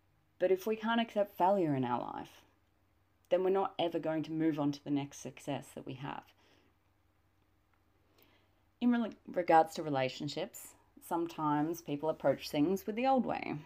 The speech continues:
the Freudian way. <laughs> So obviously people would go to the, the obvious sex-, sexual urges there, but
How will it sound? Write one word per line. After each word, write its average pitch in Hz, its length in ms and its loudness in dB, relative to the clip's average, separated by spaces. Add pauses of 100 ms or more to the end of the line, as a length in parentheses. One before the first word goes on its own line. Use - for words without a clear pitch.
(140)
the - 80 -6
Freudian 185 500 2
way. - 320 -2
<laughs> - 60 -10 (1000)
So 139 520 6 (180)
obviously 139 380 -4
people 151 320 -2
would 147 160 -4
go 131 180 2
to 143 320 -6
the, 131 260 -4 (220)
the 147 160 4
obvious 147 400 2
sex-, - 400 -8 (180)
sexual 147 520 -4
urges 135 400 -4
there, 160 280 -6
but 196 240 4